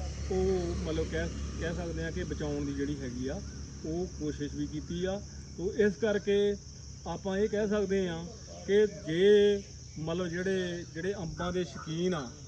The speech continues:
ਜਿਹੜੇ ਲੋਕ ਜਿਨ੍ਹਾਂ ਨੇ ਪਰੰਪਰਾਗਤ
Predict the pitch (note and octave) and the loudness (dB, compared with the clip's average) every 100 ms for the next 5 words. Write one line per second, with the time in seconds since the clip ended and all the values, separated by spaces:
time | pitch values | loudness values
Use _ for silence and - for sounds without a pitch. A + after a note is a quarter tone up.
0 | - - - C#3+ F#3 E3+ D#3+ E3+ D#3+ C#3+ | -12 -12 -8 -2 -2 -2 -2 -4 -4 -6
1 | C3+ - D#3+ F#3+ A3 G#3 F#3+ F#3+ G3 - | -6 -6 -4 -2 0 0 2 0 -4 -8
2 | G3+ - - - - F#3 F#3+ F#3+ A3 A3+ | -12 -12 -14 -14 0 2 4 0 -2 0
3 | A3 G3+ G3+ - | 2 2 2 2